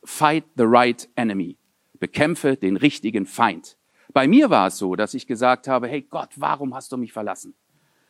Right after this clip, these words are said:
Warum bist du nicht da gewesen? Warum führst du mich in solche Situationen?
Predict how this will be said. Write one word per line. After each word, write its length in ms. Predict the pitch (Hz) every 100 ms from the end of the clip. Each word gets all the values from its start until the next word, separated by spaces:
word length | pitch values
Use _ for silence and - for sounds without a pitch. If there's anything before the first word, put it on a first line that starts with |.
| _ _
Warum 380 | 131 208 180 185
bist 240 | 185 -
du 60 | 175
nicht 200 | 160 -
da 180 | 151 165
gewesen? 400 | 139 123 120 120
Warum 520 | 190 233 190 165 - _ _
führst 480 | - - 214 294 -
du 60 |
mich 140 | 196 190
in 80 | 175
solche 280 | 196 226
Situationen? 920 | 175 196 180 165 - 208 240 131 90